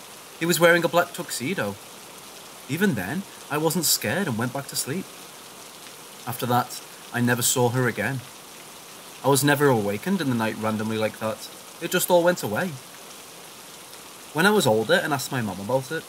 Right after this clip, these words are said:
and she told me she knew that house had something very wrong with it. I knew it was haunted, but didn't want to scare me.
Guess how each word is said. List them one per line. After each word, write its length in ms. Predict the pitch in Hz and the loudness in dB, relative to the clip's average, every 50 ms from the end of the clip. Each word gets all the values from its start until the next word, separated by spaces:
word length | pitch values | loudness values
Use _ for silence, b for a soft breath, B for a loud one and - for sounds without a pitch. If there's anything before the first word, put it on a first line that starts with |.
| - - - - - - | -16 -20 -20 -18 -14 -10
and 100 | 123 - | -8 -6
she 120 | - 127 | -6 -6
told 280 | - - 135 135 135 135 | 0 2 4 4 4 4
me 60 | 135 | 0
she 200 | 131 - 143 135 | -2 -2 -2 0
knew 180 | 123 127 127 | 0 2 2
that 260 | 120 123 - - - - | 0 0 -2 -4 -4 -4
house 220 | 120 117 113 - | -4 -4 -4 -6
had 160 | - 117 101 - | -6 -6 -4 -2
something 560 | - - - - - 127 120 - 131 127 117 | 0 0 0 0 0 -2 -2 -2 -4 -4 0
very 220 | 107 107 104 101 | 0 0 0 0
wrong 240 | 95 90 87 92 90 | -2 -4 -8 -8 -8
with 120 | 101 117 | -8 -8
it. 120 | 143 160 151 - - - - - - - - - - - - - - - | -8 -10 -12 -14 -18 -18 -18 -18 -18 -18 -18 -18 -20 -18 -18 -18 -6 -2
I 60 | - 143 | 0 2
knew 200 | 151 151 156 160 | 4 6 6 4
it 100 | 160 147 | 4 2
was 160 | 156 143 - | 0 -2 -2
haunted, 460 | - 110 123 165 180 - 127 110 101 | -2 -4 -4 -4 -4 -4 -4 -6 -4
but 140 | - 123 104 | -6 -6 -6
didn't 180 | - 135 135 143 | -4 -4 -4 -4
want 140 | 147 151 - | -4 -6 -6
to 80 | 175 | -6
scare 320 | 147 - - 104 123 170 190 | -6 -4 -2 -2 -2 -2 -2
me. 180 | 151 104 98 | -2 -4 -4